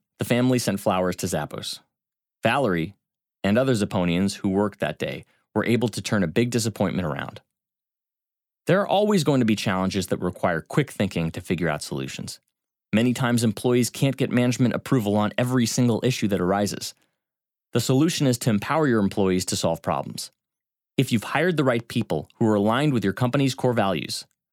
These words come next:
the values serve as a decision-making framework. When you can instill trust in your employees that they'll do the right thing, it makes your business scalable. Epic engagement.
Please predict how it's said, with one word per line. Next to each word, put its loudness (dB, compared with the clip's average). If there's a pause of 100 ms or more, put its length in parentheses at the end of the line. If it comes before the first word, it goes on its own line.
(220)
the 0
values 2 (120)
serve 2
as 2
a 2
decision-making 0
framework. -4 (1200)
When 4
you 2
can 2
instill 2
trust -2
in 4
your 4
employees 0
that -4
they'll 2
do 2
the 2
right 2
thing, -4 (460)
it 2
makes 2
your 0
business 0
scalable. -4 (3000)
Epic 0
engagement. 0